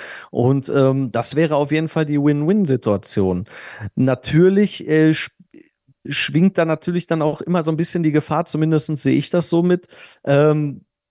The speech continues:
dass er, wenn er da unvorbereitet reinspringt, äh, also zumindest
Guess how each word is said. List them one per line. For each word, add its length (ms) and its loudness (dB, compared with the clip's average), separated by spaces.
dass 180 -2
er, 160 2
wenn 140 0
er 80 2
da 180 2
unvorbereitet 840 0
reinspringt, 840 -2
äh, 80 -6
also 420 2
zumindest 680 -2